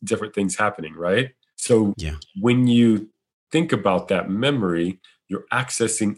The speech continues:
Speaker 1: information. That information then comes into your system that we call a body and into your mind. And then you, on a chemical level, are able to feel things, to feel what it was like to go back to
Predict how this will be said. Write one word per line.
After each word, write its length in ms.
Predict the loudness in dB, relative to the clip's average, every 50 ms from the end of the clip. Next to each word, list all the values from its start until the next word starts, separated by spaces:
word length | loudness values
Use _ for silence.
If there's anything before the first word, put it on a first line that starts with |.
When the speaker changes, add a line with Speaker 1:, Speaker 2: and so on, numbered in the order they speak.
| _ -6
Speaker 1:
information. 880 | -6 -6 -6 -4 -4 -2 0 0 2 2 2 0 0 -4 -6 -10 -12 -4 -2
That 260 | 0 0 0 0 0
information 840 | -2 -2 -2 0 0 0 2 2 2 2 2 2 2 0 0 0 4
then 240 | 4 4 4 4 2
comes 340 | 0 0 0 2 0 -2 -2
into 400 | -2 0 0 0 0 0 0 2 4
your 300 | 4 4 4 4 4 4
system 640 | 4 2 0 2 2 2 2 0 2 2 2 4 4 4
that 200 | 4 2 2 2
we 100 | -2 -2
call 380 | 0 2 4 4 6 4 2 0
a 80 | -4
body 580 | -10 -4 _ 2 4 4 2 2 0 -2 -4 -4 -8 -16 -20 -20 -18 _
and 140 | -6 -2 0
into 240 | 0 0 0 0 2
your 160 | 2 2 2
mind. 640 | 0 0 0 2 4 4 4 4 2 2 0 -2 -6 _ -20 -20 _ _
And 80 | -4 -2
then 160 | 0 0 2
you, 220 | 2 0 0 -2 -4 _ _ _ -10 -10 -8 -4
on 160 | -2 0 0 0
a 60 | 0
chemical 480 | 0 0 0 2 2 2 2 0 2
level, 260 | 2 2 2 4 4 4
are 180 | 6 6 4
able 360 | 4 4 2 0 0 0 -2
to 140 | -2 -2 -6
feel 560 | -6 -8 -14 -12 -4 0 2 4 4 4 2
things, 540 | 0 -6 -12 -14 -14 -14 -14 -14 -14 -14 -16 -18 _ _ _ _ _ _ _ _ _ _ _ _ _ _ _ _ _ -2
to 100 | -2 -2
feel 460 | -2 -2 0 4 4 6 6 6 4
what 180 | 6 6 6 6
it 80 | 6
was 220 | 2 0 -2 0 2
like 300 | 2 2 2 2 0 -4
to 80 | -6
go 280 | -6 -4 4 4 4 4
back 440 | 6 2 2 2 2 0 -2 -6 -10
to 420 | -2 2 2 4 4 4 2 0